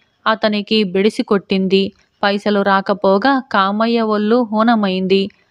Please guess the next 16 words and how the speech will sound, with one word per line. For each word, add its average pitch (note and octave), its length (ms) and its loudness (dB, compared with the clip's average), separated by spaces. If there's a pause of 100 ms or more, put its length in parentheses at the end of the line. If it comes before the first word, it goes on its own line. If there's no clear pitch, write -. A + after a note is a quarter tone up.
(160)
అందుచేత G#3 500 -2
కామయ్య G3+ 840 0
మరెన్నడూ G3 640 2 (120)
పురాణం A3 380 4
చదవలేదు. F#3 800 2 (1600)
ఇలా A3 340 0 (100)
కామయ్య G3+ 480 0 (100)
గారి G3+ 260 2
కార్తీక G#3+ 540 0
పురాణం A#3 560 0 (120)
అనే G3+ 220 0
ఈ G3+ 80 0
కథ G3 360 0
సమాప్తమైంది. G3 1120 -2 (720)
పదహారణాల A#3 1000 -6
స్నేహం. G3 640 -12